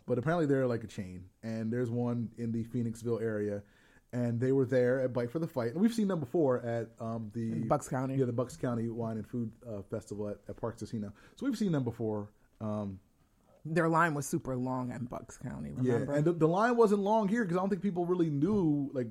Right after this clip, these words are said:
Speaker 1: kn-,
Speaker 2: They,
Speaker 1: knew
Speaker 2: they
Speaker 1: the
Speaker 2: were
Speaker 1: deal.
Speaker 2: not aware of the
Speaker 1: Um,
Speaker 2: greatness.
Speaker 1: no, actually, no, I take it back 'cause no, 'cause the co-, uh, the comedian was on. Aunt Mary
Speaker 2: Okay.
Speaker 1: Pat was on. So, again, I got in when the comedian was on, so everybody was in the comedian tent,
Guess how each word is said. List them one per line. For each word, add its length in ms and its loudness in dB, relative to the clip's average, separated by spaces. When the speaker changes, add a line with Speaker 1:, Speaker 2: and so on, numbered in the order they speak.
Speaker 1:
kn-, 120 0
Speaker 2:
They, 140 0
Speaker 1:
knew 140 0
Speaker 2:
they 60 4
Speaker 1:
the 60 4
Speaker 2:
were 200 6
Speaker 1:
deal. 80 8
Speaker 2:
not 240 4
aware 500 0
of 100 -4
the 60 2
Speaker 1:
Um, 80 -2
Speaker 2:
greatness. 260 0
Speaker 1:
no, 180 12
actually, 180 6
no, 220 4
I 40 4
take 180 0
it 80 0
back 180 0
'cause 140 -2
no, 140 0
'cause 120 -4
the 140 0
co-, 200 -4
uh, 180 -4
the 100 -4
comedian 320 -2
was 140 -2
on. 140 -6
Aunt 160 -4
Mary 180 0
Speaker 2:
Okay. 80 -6
Speaker 1:
Pat 160 0
was 100 -4
on. 220 -6
So, 260 0
again, 240 0
I 80 0
got 220 4
in 280 0
when 180 0
the 60 0
comedian 400 0
was 120 -2
on, 160 0
so 60 0
everybody 300 4
was 80 2
in 80 0
the 60 -2
comedian 360 -2
tent, 280 -4